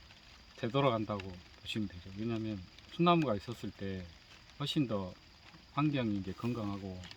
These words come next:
열매도 더 건강하고 막 그렇거든요. <laughs> 뭐 남자만 있는 군대라든지 여자만 있는 군대라든지, 만약에 예를 들어서 삭막하잖아요.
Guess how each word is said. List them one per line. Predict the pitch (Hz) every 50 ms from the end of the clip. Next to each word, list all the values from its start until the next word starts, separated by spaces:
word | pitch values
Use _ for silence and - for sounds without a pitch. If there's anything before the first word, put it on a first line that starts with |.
| - - - - - -
열매도 | 110 113 113 123 127 120 117 101 98 90 87 87 - - - - - -
더 | - -
건강하고 | - 117 117 120 117 104 95 87 90
막 | 87 85 -
그렇거든요. | - 98 95 - - - 90 82 82 87 - - - - - - - - - - - - - - - - - - - - -
<laughs> | 104 - - - - - - - - - -
뭐 | 110 123 123 117 208 - - - - - - - - - - - - - - - - - - - - - - - - - -
남자만 | - - 107 127 131 190 208 202 180 151
있는 | 131 123
군대라든지 | 107 - 120 113 113 135 135 123 120 107 98 101 101 92 - - 139 160 - -
여자만 | 107 117 - - - 147 143 120 101
있는 | 117 104 98
군대라든지, | - - 113 95 92 101 101 90 87 87 - - 110 113 - - - - - - -
만약에 | 117 113 110 104 101 98 - - - - - - - - - - - - 120
예를 | 135 151 139 127
들어서 | 101 104 95 98 95 - 104 107 -
삭막하잖아요. | - - 180 196 190 - - 160 180 190 170 127 104 120